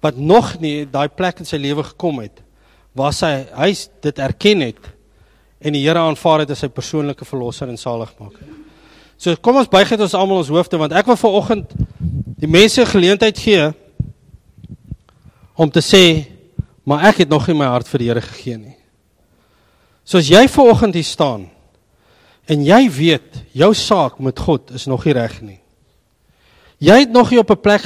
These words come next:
gekom waar jy gesê het, "Jesus, ek aanvaar wat U vir my gedoen het aan die kruis. Die feit dat U ges-, ge-, gesterf het s-, en betaal het vir my sonde, ek het dit nog nie aanvaar nie."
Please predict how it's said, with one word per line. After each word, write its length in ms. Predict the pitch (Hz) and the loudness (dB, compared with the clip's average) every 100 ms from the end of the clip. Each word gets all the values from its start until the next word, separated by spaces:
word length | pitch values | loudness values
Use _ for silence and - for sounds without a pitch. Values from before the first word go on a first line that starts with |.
| - | -4
gekom 220 | 196 175 | -4 0
waar 120 | 165 | 0
jy 80 | 151 | -2
gesê 180 | - 170 | -2 -4
het, 120 | 123 | -2
"Jesus, 320 | 156 - 196 | -6 -6 -6
ek 180 | 175 - | -6 -4
aanvaar 420 | 143 - 208 208 | -6 -2 0 2
wat 120 | 202 | 0
U 40 | 185 | -6
vir 160 | - | -4
my 100 | 156 | -4
gedoen 280 | 139 131 147 | -4 -4 -2
het 120 | 170 | -2
aan 60 | 160 | -4
die 100 | 143 | -6
kruis. 320 | - 147 131 - - - | -4 -4 -4 -12 -20 -10
Die 100 | 147 | -4
feit 260 | - 233 | 0 2
dat 160 | 226 196 | 2 -2
U 120 | 160 131 - | -8 -12 -20
ges-, 320 | - 156 - - | -12 -10 -10 -14
ge-, 220 | - 156 | -6 -6
gesterf 580 | - - - 254 247 - | -6 -2 2 4 2 -2
het 320 | 127 120 - _ _ _ _ _ _ _ _ | -6 -6 -18 _ _ _ _ _ _ _ _
s-, 220 | - - _ | -20 -20 _
en 280 | - 143 123 | -6 -6 -2
betaal 360 | 143 - 226 262 | -2 4 6 6
het 120 | 247 | 4
vir 120 | 208 | -2
my 80 | 180 | -4
sonde, 600 | - 156 139 123 110 98 _ _ _ _ _ _ _ _ _ _ _ _ | -4 -6 -6 -6 -8 -10 _ _ _ _ _ _ _ _ _ _ _ _
ek 80 | 135 | -2
het 80 | 143 | -2
dit 120 | 151 | 0
nog 160 | 165 | -2
nie 100 | 190 | 0
aanvaar 460 | 165 139 156 135 117 | -2 -2 0 0 -2
nie." 220 | 107 92 | -8 -16